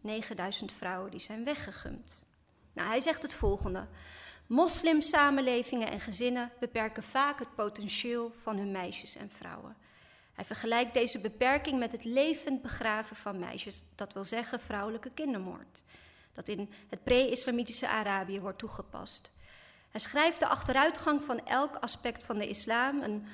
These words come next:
onzekerheid en zwakte toe die leidt tot de beperkingen op het onderwijs van meisjes en de rechten van vrouwen.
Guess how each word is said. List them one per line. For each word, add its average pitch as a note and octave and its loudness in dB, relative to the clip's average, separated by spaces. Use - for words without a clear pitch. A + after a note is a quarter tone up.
onzekerheid A#3 4
en G#3 -4
zwakte G#3+ 0
toe - -2
die G#3+ -4
leidt G#3 0
tot G#3+ -4
de G3+ -4
beperkingen B3+ -2
op A3 -6
het - -12
onderwijs G#3+ 4
van G#3+ -4
meisjes G#3 -2
en G#3+ -6
de G3+ -4
rechten G3+ -10
van G3+ -12
vrouwen. G#3 -12